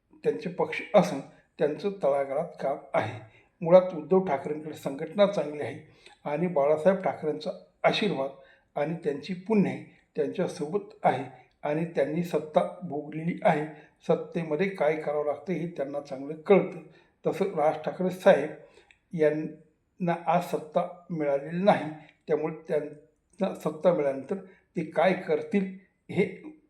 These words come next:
उद्याचा भविष्यकाळ सांगेल. आज त्याच्यावर काही बोलता येणार नाही, पण ह्या निमित्ताने हे दोघं लोक एकत्र येतात ही चांगली गोष्ट आहे आणि आपण त्याचं स्वागत करूया.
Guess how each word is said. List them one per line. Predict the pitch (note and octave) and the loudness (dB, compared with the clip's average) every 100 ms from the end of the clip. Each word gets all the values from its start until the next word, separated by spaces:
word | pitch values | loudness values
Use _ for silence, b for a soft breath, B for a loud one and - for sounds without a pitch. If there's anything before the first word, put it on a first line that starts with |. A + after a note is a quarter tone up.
| _ _ _ _ _ _ - | _ _ _ _ _ _ -12
उद्याचा | D#3+ D#3 D#3 D#3+ G3 - | -6 2 2 6 2 2
भविष्यकाळ | C#3+ C#3+ C#3 - - D3+ | -6 -6 -4 -6 -2 -2
सांगेल. | D3+ G3+ D#3+ D3 - B B _ | 6 6 6 0 -6 B B _
आज | D3+ E3+ - | 2 2 2
त्याच्यावर | C#3+ D#3 D3+ | -4 -2 -4
काही | D#3 D#3+ | -4 -6
बोलता | C#3+ C#3 E3 - | -8 -8 -8 -8
येणार | C#3 C#3+ D#3 | -8 -6 0
नाही, | F3+ - - B B _ | 0 -2 -10 B B _
पण | F3+ E3+ | -2 2
ह्या | C#3+ G3 | 4 4
निमित्ताने | E3 C#3+ C#3 C3+ D3 F3 b b _ | 4 -2 -4 -6 -6 -10 b b _
हे | D#3+ | 2
दोघं | F#3+ D3 C#3+ C#3+ | 2 0 -4 -6
लोक | C#3 - - | -6 -8 -8
एकत्र | D#3 F#3 G3 | -6 -4 0
येतात | E3+ - C#3 - - | 0 0 -6 -8 -14
ही | E3 F#3+ | -6 -6
चांगली | - C#3 C#3 D3+ | -4 -8 -8 -10
गोष्ट | D3 C#3+ D3 - - | -10 -12 -14 -14 -2
आहे | G#3 F3+ D#3 B B _ - | 0 0 -4 B B _ -4
आणि | D3 D#3 - | -2 -2 -4
आपण | - C#3 F3 | -6 -6 -8
त्याचं | - D#3 - F3 | -8 -8 -6 -6
स्वागत | - B2 C#3+ D3+ - | -4 -6 -8 -12 -16
करूया. | B2+ B2 A#2+ | -16 -14 -16